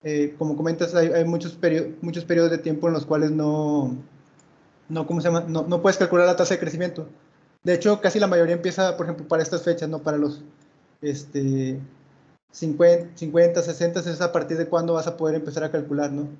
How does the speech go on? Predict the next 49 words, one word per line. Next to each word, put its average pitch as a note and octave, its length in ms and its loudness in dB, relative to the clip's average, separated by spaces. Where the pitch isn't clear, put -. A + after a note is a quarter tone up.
Para D#3 200 2
estos E3 200 -6
países D#3 240 -2
de D#3 80 -4
aquí, D#3 160 -8
pero D#3 240 -2
para D#3+ 180 4
otros, E3 380 0
eh, C#3+ 320 -2
te D3 80 -12
tardas D3+ 240 0
un D#3+ 80 -6
poquito D#3 260 -6
más D#3+ 140 -2
de E3 60 0
tiempo D#3+ 380 -6
en D3+ 120 -8
poder D3 260 0
calcular. C#3+ 500 -2
Nada F3 120 0
más F#3+ 160 4
asegúrate F#3+ 420 2
que, D#3+ 240 -4
que D#3+ 80 -8
sí, F3 180 -8
toda G#3 180 4
tu G#3+ 80 0
base G#3 180 2
no G3+ 140 -4
tiene G3+ 200 -4
que G3+ 100 -4
ser F#3+ 120 -2
N F#3+ 160 -4
A, A3 180 -2
pero, D#3 300 -6
eh, D#3 200 -6
no E3+ 100 -6
sé, F3+ 120 -2
por F3 100 -2
ejemplo, E3+ 200 2
ve, F3 80 6
ve, E3+ 220 2
te - 300 -6
puedes F3 240 -2
ir F#3 100 0
a F3 440 -2
Estados F3+ 360 2
Unidos, E3+ 300 -2
¿no? F3 180 -8